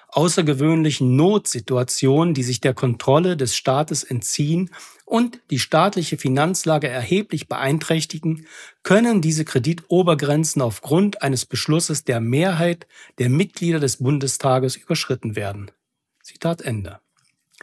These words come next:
Deshalb heißt es auch in Lindners Nachtragshaushalt, Zitat,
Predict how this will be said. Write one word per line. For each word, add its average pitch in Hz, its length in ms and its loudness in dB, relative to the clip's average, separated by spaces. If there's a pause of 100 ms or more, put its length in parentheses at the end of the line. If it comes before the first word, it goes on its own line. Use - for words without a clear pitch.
(420)
Deshalb 214 380 4
heißt 165 240 4
es 143 120 -8
auch 151 160 2
in 135 100 4
Lindners 151 400 0
Nachtragshaushalt, 170 1040 0 (260)
Zitat, 131 600 -4